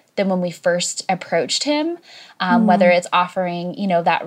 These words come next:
Speaker 1: rest or that comfort or that peace that we were really seeking
Speaker 2: Yeah,
Speaker 1: in
Speaker 2: it's
Speaker 1: relationship.
Speaker 2: providing
Speaker 1: And
Speaker 2: for us.
Speaker 1: yeah.
Speaker 2: Yeah.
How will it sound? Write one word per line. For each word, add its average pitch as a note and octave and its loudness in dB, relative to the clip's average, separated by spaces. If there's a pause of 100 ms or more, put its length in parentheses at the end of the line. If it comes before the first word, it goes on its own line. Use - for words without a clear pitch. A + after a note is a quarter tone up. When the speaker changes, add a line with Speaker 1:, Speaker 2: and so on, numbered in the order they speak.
Speaker 1:
rest F#3 -2
or F3+ -2
that - -6
comfort G#3 0
or F3 -2
that D#3 -8
peace - -2
that - -4
we F3+ -4
were F3 -4
really F3 0
seeking F3 -10
Speaker 2:
Yeah, A3+ 4
Speaker 1:
in F3+ 6
Speaker 2:
it's G3+ 4
Speaker 1:
relationship. F3+ 4
Speaker 2:
providing F#3+ 4
Speaker 1:
And F#3+ 2
Speaker 2:
for F3 2
us. D#3+ 0
Speaker 1:
yeah. C#4 -2
Speaker 2:
Yeah. A3 2